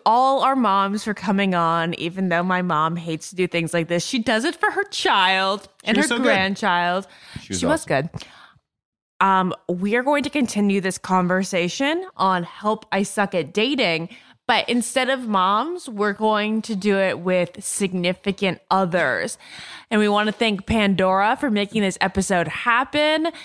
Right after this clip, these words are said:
Speaker 1: and for treating all our moms to some beautiful jewelry. It is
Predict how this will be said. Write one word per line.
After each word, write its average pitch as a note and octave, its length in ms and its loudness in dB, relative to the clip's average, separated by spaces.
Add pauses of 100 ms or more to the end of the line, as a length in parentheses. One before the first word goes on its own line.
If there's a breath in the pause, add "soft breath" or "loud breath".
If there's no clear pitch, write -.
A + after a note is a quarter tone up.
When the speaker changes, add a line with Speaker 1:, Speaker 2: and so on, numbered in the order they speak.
(260 loud breath)
Speaker 1:
and F#3 360 2
for G3+ 140 0
treating B3 600 0
all G3+ 180 2
our F#3+ 160 2
moms F3 460 0
to G3 100 -8
some F3+ 240 0
beautiful F3+ 960 0
jewelry. F3 760 0
It G3 80 0
is F3+ 240 0